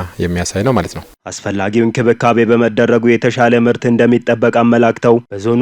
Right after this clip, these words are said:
Speaker 2: ሰማንያ ዘጠኝ ቀበሌያት በክላስተር ከሚለማው የጨንቻ ዙሪያ ወረዳ ዶኮ ወይራ ቀበሌ የዘጠና አርሶ አደሮች ሰብል እንደማሳያ መሆኑንም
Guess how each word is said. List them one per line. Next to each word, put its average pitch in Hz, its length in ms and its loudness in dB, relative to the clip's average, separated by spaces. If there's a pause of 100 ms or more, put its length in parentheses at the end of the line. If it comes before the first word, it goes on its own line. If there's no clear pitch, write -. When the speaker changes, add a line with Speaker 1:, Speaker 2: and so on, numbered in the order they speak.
Speaker 2:
ሰማንያ 117 460 0
ዘጠኝ 117 280 -2
ቀበሌያት 117 460 2
በክላስተር 117 560 0
ከሚለማው 117 640 2
የጨንቻ 120 500 0
ዙሪያ 120 280 4
ወረዳ 120 280 4 (240)
ዶኮ 117 300 0
ወይራ 117 300 4
ቀበሌ 117 340 0
የዘጠና 117 460 0
አርሶ 120 260 -2
አደሮች 117 380 0
ሰብል 117 300 -2
እንደማሳያ 120 760 0
መሆኑንም 120 520 0